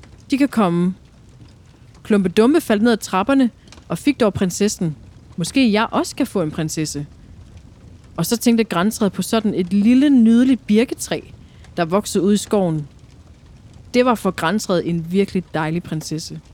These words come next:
"Hvem er Klumpe Dumpe?" spurgte de små mus. Og så fortalte grantræet hele eventyret. Det kunne nemlig huske hvert evig eneste ord. Og de små mus var færdige ved at springe op i toppen af træet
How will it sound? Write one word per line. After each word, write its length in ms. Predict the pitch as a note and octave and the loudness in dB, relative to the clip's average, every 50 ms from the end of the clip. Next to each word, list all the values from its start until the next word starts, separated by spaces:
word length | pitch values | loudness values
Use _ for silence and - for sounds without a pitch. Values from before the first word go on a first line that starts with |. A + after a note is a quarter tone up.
| - - - - - - - - _ - - - - - - - - - - - - - _ - _ - - | -20 -20 -20 -20 -20 -20 -20 -20 _ -20 -20 -20 -20 -20 -20 -20 -20 -20 -20 -20 -20 -20 _ -20 _ -8 0
"Hvem 220 | - G#3+ B3 D4 | 2 4 6 6
er 40 | D#4 | 4
Klumpe 300 | D4+ - A#3 G3+ F#3 E3+ | 4 2 2 2 2 0
Dumpe?" 460 | E3 - F#3 F#3+ C4+ E4 F4 B3 E3 - - - | 0 2 2 4 4 4 2 2 0 -2 -10 -18
spurgte 380 | - - - - G3 F#3 F3 F3 | -18 -10 -2 0 2 2 2 0
de 120 | E3 E3+ | -2 -4
små 220 | E3 - G3+ F#3 D#3 | -4 -2 0 0 0
mus. 480 | D#3+ F3+ F3+ F3 D3+ - - - - - - - - - - _ - - - - - _ - - - - | 0 0 -2 -2 -4 -6 -10 -14 -14 -18 -20 -20 -20 -20 -20 _ -20 -20 -20 -20 -20 _ -20 -14 -6 -4
Og 120 | E3+ F3+ | -2 0
så 100 | - A#3+ | 0 0
fortalte 400 | A#3 - A#3 - - B3 A3 F#3+ | -2 -2 -4 -2 0 0 0 0
grantræet 440 | F3+ - E3+ F3 G#3+ A3 - G3 F#3+ | -2 -2 -2 -2 -2 0 0 -2 -2
hele 380 | G3 B3 D4+ D#4 D#4+ D#4+ D#4 - | 0 2 2 4 4 4 2 2
eventyret. 600 | - F#3+ F#3+ G#3 G#3+ - - G#3+ F#3+ E3+ D#3+ D3+ - - - - - - - - - | 2 2 2 2 0 0 -2 0 0 0 0 -2 -6 -12 -20 -20 -20 -20 -20 -14 -10
Det 80 | - F3 | -8 -2
kunne 120 | - G3 | 2 2
nemlig 240 | G3+ G3 A3 A3 G3+ | 4 4 4 4 4
huske 340 | F#3 B3 A#3+ - - - F#3 | 4 2 0 0 0 -4 -4
hvert 280 | F3 G3+ A#3 A3 - - _ - | 0 0 0 0 -2 -4 _ -2
evig 460 | B3 A#3 A#3+ B3+ A#3+ B3+ C4 A3 - - - | 0 0 2 2 0 0 -2 -2 -4 -6 -4
eneste 360 | F#3+ F#3 F#3 F#3+ - - - | -2 0 0 -2 -2 -6 -8
ord. 300 | - - E3 D#3+ D3+ C#3+ D3 - - - - - - - - - - - - - - - | -8 -6 -6 -4 -6 -6 -8 -12 -20 -20 -20 -20 -20 -20 -20 -20 -20 -20 -20 -16 -10 -8
Og 100 | F3 D#3+ | -6 -4
de 60 | E3 | -4
små 280 | D#3+ - A#3+ B3 B3+ F3 | -4 0 2 2 4 4
mus 280 | G#3+ A#3 A#3+ G3+ - - | 4 2 2 2 0 -2
var 60 | F3+ | -6
færdige 600 | D#3 - - G3 F#3 F#3+ A#3+ B3+ C#4 A#3 F#3 D#3+ - _ - _ _ _ - - _ - | -6 -4 -4 -2 0 0 0 0 0 0 0 -2 -6 _ -20 _ _ _ -20 -20 _ -6
ved 100 | - F#3+ | -4 -4
at 60 | F#3 | -4
springe 260 | - - F#3+ F3+ F3 E3+ | -2 -2 -2 0 0 0
op 80 | G3 | -2
i 40 | B3 | -2
toppen 380 | A#3+ - - B3 A#3+ A#3+ A3+ G3 | -4 -2 0 0 0 0 0 -2
af 80 | F3+ | -2
træet 420 | - - - A#3+ A#3+ A3+ G3 F3 | -4 -4 -2 0 0 0 0 -2